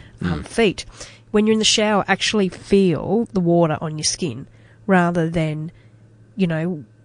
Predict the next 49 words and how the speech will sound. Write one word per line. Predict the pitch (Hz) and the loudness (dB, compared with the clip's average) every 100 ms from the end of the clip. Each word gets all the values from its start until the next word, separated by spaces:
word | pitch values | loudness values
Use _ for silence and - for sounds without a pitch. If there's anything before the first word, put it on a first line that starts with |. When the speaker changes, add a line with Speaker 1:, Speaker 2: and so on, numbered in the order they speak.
| _ 208 | _ 2
Speaker 1:
whether | 196 180 | 2 4
you | 175 165 | 0 0
have | 190 | 2
or | 180 170 | 2 2
haven't | 170 160 - - | 0 -4 -10 -6
washed | 175 - | -4 -2
your | 175 | -2
hair | 185 175 | 0 2
or | 165 | 0
not, | 156 156 | -2 -6
because | - 185 | -6 -4
I | 175 | -2
always | 165 160 - | -2 -4 -8
forget | 170 165 156 - | -10 -10 -10 -8
whether | 185 165 | -6 -6
I've | 156 | -8
done | 165 165 | -6 -4
it | 160 | -4
or | 156 | -4
not, | 156 180 - - - - 359 | -4 -4 -6 -10 -12 -2 0
Speaker 2:
<laughs> | - 277 - - - - - | 2 0 -2 -10 -10 -14 2
Speaker 1:
or | 254 226 220 | 6 6 6
the | 214 | 4
things | 202 240 214 | 2 2 0
you | 202 | -2
have | 196 | -4
to | |
do | 202 254 | 0 2
the | 240 | 2
next | 247 233 - | 0 0 -4
day | 240 220 220 | -2 0 2
or | 202 180 | 0 0
whatever. | 196 208 190 87 - - _ | 0 0 0 -2 -6 -14 _
And | 220 233 | 0 2
I | |
started | 226 269 262 294 214 | 0 0 2 2 2
doing | 202 202 190 | 0 0 -2
that, | 151 - | -4 -4
and | 202 202 | -2 2
what | 240 - | 2 0
happens | - 233 226 196 | -6 -2 -2 -2
is | 180 190 | 0 2
over | 190 175 | 2 0
time | - - 254 233 190 | -8 -4 0 0 0
you | 196 | -2
become | - 196 190 | -2 0 4
really | 196 196 190 | 4 4 4
conscious | 180 185 185 - - - | 0 -4 -4 -6 -6 -6
of | 254 175 - | -6 -8 -16